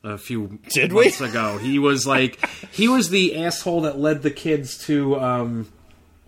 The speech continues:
Speaker 1: led the kids to the Chupacabra land.
Speaker 2: Okay.
Speaker 1: And that. So,
Speaker 2: Man.
Speaker 1: uh, hey, if he gets on this podcast one more time, we're gonna send him a gift certificate.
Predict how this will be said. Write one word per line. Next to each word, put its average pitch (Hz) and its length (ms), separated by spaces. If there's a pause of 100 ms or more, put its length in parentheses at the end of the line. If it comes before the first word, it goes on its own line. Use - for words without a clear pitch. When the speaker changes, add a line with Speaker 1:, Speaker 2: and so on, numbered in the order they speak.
(800)
Speaker 1:
led 151 200
the 156 80
kids 151 340
to 180 200
the 147 80
Chupacabra 120 640
land. 98 340 (680)
Speaker 2:
Okay. 170 600
Speaker 1:
And 123 220
that. 107 300
So, - 200
Speaker 2:
Man. 127 220
Speaker 1:
uh, 123 300
hey, 151 240
if 139 140
he 175 320 (140)
gets 175 260
on 165 160
this 160 140
podcast 156 540
one 131 240
more 151 200
time, 170 420
we're 143 80
gonna 127 160
send 147 220
him 147 60
a 143 40
gift 139 180
certificate. 107 460